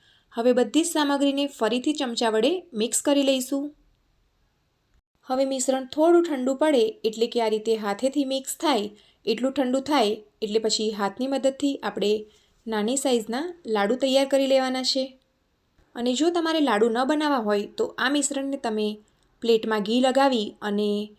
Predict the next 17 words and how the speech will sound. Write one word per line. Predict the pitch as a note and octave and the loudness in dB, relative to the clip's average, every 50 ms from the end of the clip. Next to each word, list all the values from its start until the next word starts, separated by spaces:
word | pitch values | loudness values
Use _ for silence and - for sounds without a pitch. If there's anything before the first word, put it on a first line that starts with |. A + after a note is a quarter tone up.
| _ _ _ _ | _ _ _ _
સ્ક્વેર | - - - - A3+ A3+ A#3+ | -10 -8 -2 2 2 2 2
શેપમાં | C4+ C4+ B3+ G#3+ - G#3 G3 G#3 G#3+ A3+ A#3+ - _ _ | 2 2 0 0 0 0 -2 -2 -2 -4 -6 -12 _ _
કટ | - G#3+ G#3 G#3+ | -4 -2 -2 -2
કરી | - G#3+ G3 G3+ A#3 | -2 0 0 2 2
શકો | B3 - C#4 C4 C4 C4+ C4 | 2 2 0 2 2 2 2
છો. | C4 - C#4 C4 C4+ C4+ - _ _ _ _ _ _ _ _ _ _ _ _ _ _ _ _ _ _ _ - | 2 0 -2 -2 -2 -6 -14 _ _ _ _ _ _ _ _ _ _ _ _ _ _ _ _ _ _ _ -8
તો | - G#3+ | -4 -2
બસ | G#3 G#3+ G#3+ G#3+ - - | -2 -2 -2 -4 -4 0
આ | A3+ A#3 B3 | 2 2 2
રીતે | B3 B3+ A#3 - A#3 A3 | 2 0 -2 0 0 0
હવે | A3 G3 G3+ G#3 A#3 | 0 0 0 -2 -2
આપણે | A3 G#3 - G#3 A#3+ D4+ D#4 - _ _ _ _ _ _ | -2 -2 -2 -2 -2 -4 -4 -10 _ _ _ _ _ _
નાની | A3 G#3+ G3+ G3+ G3+ G#3+ | -6 -4 -4 -2 -2 -2
સાઇઝના | - - G#3+ G3 F#3+ - G3+ G#3 A3+ B3+ B3 - - | -2 0 0 0 -2 -2 -4 -6 -6 -8 -12 -10 -4
લાડુ | G#3+ G#3 F#3 G3 A#3+ | 0 2 2 4 4
બનાવી | A#3+ B3+ B3+ B3+ C4 C4 C4 | 2 2 0 0 0 0 2
લઈએ. | B3+ B3+ B3 B3 B3+ C4 C4 - | 2 2 2 2 0 0 -2 -8